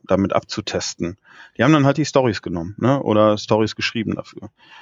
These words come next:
Äh, das kann ich nach, nach wie vor auch immer noch gut machen, ne? Ich muss jetzt nicht unbedingt, äh, wenn ich jetzt irgendwie, ähm, vieles halt schon irgendwie in Storybook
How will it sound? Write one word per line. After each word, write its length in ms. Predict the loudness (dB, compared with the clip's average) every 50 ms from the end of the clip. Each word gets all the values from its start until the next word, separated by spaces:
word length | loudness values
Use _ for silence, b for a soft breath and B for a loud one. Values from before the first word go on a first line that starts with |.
| B B B B
Äh, 200 | 2 2 2 2
das 140 | 2 0 2
kann 120 | 2 2
ich 60 | 4
nach, 200 | 4 4 4 4
nach 240 | 2 2 2 2 0
wie 40 | -2
vor 200 | -2 0 2 2
auch 160 | 2 0 2
immer 140 | 4 4 4
noch 120 | 4 4 2
gut 140 | 0 2
machen, 320 | 2 2 2 0 -2 -6 -4 0
ne? 300 | 2 2 2 2 0 -4 -10 B B B B B B
Ich 80 | 4
muss 200 | 4 4 6 4
jetzt 180 | 2 0 2 2
nicht 160 | 0 0 2 2
unbedingt, 560 | 0 0 2 2 0 0 0 -2 -6 -8 -2 2
äh, 220 | 2 4 4 4
wenn 100 | 2 2
ich 80 | 2 0
jetzt 220 | -2 -6 -2 0
irgendwie, 440 | 0 2 2 2 2 2 2 0 0 -2 0
ähm, 400 | 0 2 2 4 2 2 0 -2 -6
vieles 400 | -4 -2 0 4 4 4 4 4
halt 160 | 2 2 2
schon 480 | 2 2 4 6 6 6 4 2 2
irgendwie 480 | 2 2 2 2 2 2 -2 -2 0 0
in 140 | 0 -2 -2
Storybook 680 | 0 2 2 4 4 2 2 0 -4 -8 -10 -14